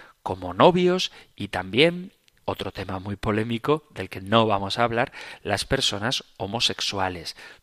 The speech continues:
Todos, heterosexuales, homosexuales, célibes, casados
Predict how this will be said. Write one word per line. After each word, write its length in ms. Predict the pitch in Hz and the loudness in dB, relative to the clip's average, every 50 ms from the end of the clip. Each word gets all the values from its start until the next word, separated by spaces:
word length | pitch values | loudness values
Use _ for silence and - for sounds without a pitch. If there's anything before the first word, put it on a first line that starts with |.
| _ _ _ | _ _ _
Todos, 580 | - 139 147 143 120 104 95 - - - - _ - - - _ _ _ _ _ _ _ - | 10 10 10 10 8 4 -4 -4 -6 -8 -8 _ -20 -20 -20 _ _ _ _ _ _ _ 2
heterosexuales, 1080 | 107 104 110 - 123 117 117 110 117 - - - 110 98 95 92 87 - - - - - - - _ _ _ _ | 4 4 6 4 4 2 2 0 0 0 0 0 2 0 0 -2 -4 -6 -8 -8 -8 -12 -18 -20 _ _ _ _
homosexuales, 960 | - 104 107 117 117 107 117 107 - - 101 98 95 90 87 85 - - - _ - _ _ _ _ _ - | 2 2 2 2 0 -2 -2 -2 -2 0 0 0 -2 -4 -6 -8 -10 -10 -10 _ -20 _ _ _ _ _ -18
célibes, 840 | - - - - - 135 139 120 104 95 95 90 90 - - - - - - _ _ _ _ | -10 -8 -2 6 6 6 6 6 2 -4 -4 -4 -4 -4 -4 -6 -8 -14 -20 _ _ _ _
casados 720 | - 90 - 123 120 120 104 92 92 - - - - | -2 2 6 6 6 6 6 0 -4 -6 -6 -8 -10